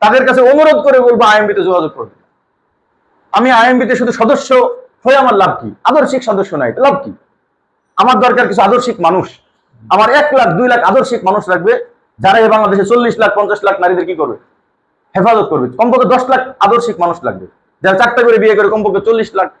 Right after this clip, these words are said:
এবং এটা তো মাত্র দুই হাজার পঁচিশ সাল। এই যত দিন যাবে তত প্রয়োজন আরো বাড়বে, যত দিন যাবে তত প্রয়োজন আরো বাড়বে। এখন আছে দশ লাখের উপরে জিম্মাদারি, তখন থাকবে এক কোটির উপর জিম্মাদারি থাকবে,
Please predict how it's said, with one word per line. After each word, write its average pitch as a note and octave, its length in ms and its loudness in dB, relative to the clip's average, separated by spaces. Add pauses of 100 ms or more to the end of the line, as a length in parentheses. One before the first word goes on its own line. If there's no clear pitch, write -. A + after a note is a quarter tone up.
(160)
এবং B3 200 2
এটা B3+ 80 2
তো A#3 200 -2
মাত্র A#3+ 220 0
দুই B3 120 2
হাজার B3+ 220 2
পঁচিশ B3 300 -8
সাল। - 180 -4 (960)
এই C4 160 2
যত B3 180 2
দিন D4 260 2
যাবে B3+ 200 4
তত B3+ 180 4
প্রয়োজন C4 400 2
আরো A#3+ 200 4
বাড়বে, F#3+ 240 2
যত A3 160 -2
দিন C#4 220 0
যাবে B3 140 4
তত B3+ 180 2
প্রয়োজন C4+ 280 0
আরো A#3+ 200 4
বাড়বে। G#3+ 240 2
এখন C4 220 0
আছে B3+ 120 0
দশ A#3 220 -2
লাখের - 220 0
উপরে A4 180 0
জিম্মাদারি, G3+ 440 -4 (260)
তখন B3+ 200 0
থাকবে B3 200 2
এক C#4 240 2
কোটির D4 220 0
উপর D4 160 0
জিম্মাদারি A3 400 0
থাকবে, - 260 -12